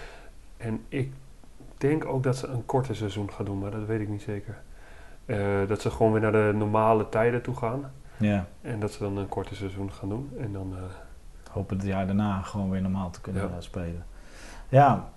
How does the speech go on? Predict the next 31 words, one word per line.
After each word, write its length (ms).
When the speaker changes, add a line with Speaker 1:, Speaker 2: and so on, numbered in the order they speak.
Speaker 2:
nou, 240
ik 80
ben 100
wel 140
benieuwd. 260
Ik 160
vind 360
het, 160
ik 120
vind 160
het 160
sowieso 460
een 80
hele 200
mooie 260
finale. 580
Ik 160
vind 220
het 80
leuk 180
dat 140
er 60
een, 140
ik 180
hoorde 200
van 140
de 60
week 180
in 60
een 120
podcast, 560